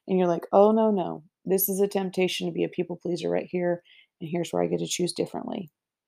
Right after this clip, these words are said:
So in some situations, we may be able to instantly flitch-, flip a switch,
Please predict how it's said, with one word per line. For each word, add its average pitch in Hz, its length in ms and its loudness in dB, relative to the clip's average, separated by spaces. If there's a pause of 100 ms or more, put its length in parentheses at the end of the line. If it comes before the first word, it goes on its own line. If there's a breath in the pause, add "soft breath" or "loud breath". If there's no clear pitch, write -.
(600 soft breath)
So 202 200 10
in 196 100 6
some 240 260 8
situations, 214 640 2
we 196 120 2
may 202 160 4
be 185 180 2
able 185 180 0
to - 220 -2
instantly 202 520 -4
flitch-, 226 380 -2 (280)
flip 233 380 -2
a 220 60 2
switch, - 500 -2